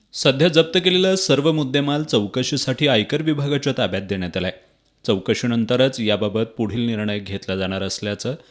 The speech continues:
जिल्हा पोलीस अधीक्षकांनी सांगितलं. रविवारपासून जिल्ह्यात ड्राय डे जाहीर करण्यात आलाय. या काळात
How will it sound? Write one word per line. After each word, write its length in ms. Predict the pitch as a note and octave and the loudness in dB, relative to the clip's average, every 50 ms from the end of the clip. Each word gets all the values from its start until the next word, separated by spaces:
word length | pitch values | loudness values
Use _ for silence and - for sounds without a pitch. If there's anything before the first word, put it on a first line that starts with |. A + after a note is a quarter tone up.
| _ _ _ _ - A2+ | _ _ _ _ -6 -2
जिल्हा 240 | G#2+ B2 A#2+ C#3+ E3+ | 0 0 0 0 0
पोलीस 340 | E3 D3+ C3+ B2+ C3 - B2 | 0 0 2 0 0 -2 -4
अधीक्षकांनी 580 | A2 G#2 G2+ - - G#2 - - F2+ F2+ F#2 | -4 -6 -6 -6 -8 -8 -6 -6 -6 -6 -6
सांगितलं. 460 | F2 - - F#2 F2 F2 F2 - F2 E2 - - _ _ _ _ _ _ _ _ _ _ _ _ _ _ _ _ _ - | -8 -8 -8 -8 -8 -8 -8 -6 -8 -8 -10 -12 _ _ _ _ _ _ _ _ _ _ _ _ _ _ _ _ _ 4
रविवारपासून 760 | A2+ A#2 B2 C#3+ E3 F#3 F#3+ F#3+ F#3 F3 E3+ - F#3+ F#3+ F#3+ | 6 8 8 10 10 10 8 8 6 4 2 2 0 0 2
जिल्ह्यात 360 | D3+ C#3+ C#3 C#3+ D3+ D#3 D#3+ D#3+ - - - | 2 2 2 2 2 2 0 0 -2 -12 -10
ड्राय 360 | A#2+ A2 A2+ A#2 A#2+ C3 C3+ | -4 0 2 2 2 2 2
डे 220 | C3 B2+ C3 C3 | 0 0 0 0
जाहीर 320 | B2 B2 A2+ F2+ F2+ G#2 G2+ | 0 0 -2 -2 -2 -4 -8
करण्यात 380 | - G2 F#2+ G2 G2+ F2+ - | -8 -8 -6 -6 -6 -4 -4
आलाय. 140 | G2 F#2 F2 - - _ _ _ _ _ _ _ _ _ _ _ - | -2 -4 -4 -6 -10 _ _ _ _ _ _ _ _ _ _ _ 2
या 160 | G#2+ G#2+ A2+ | 4 4 4
काळात 280 | - A2+ A2+ A#2 A#2+ | 6 4 4 4 4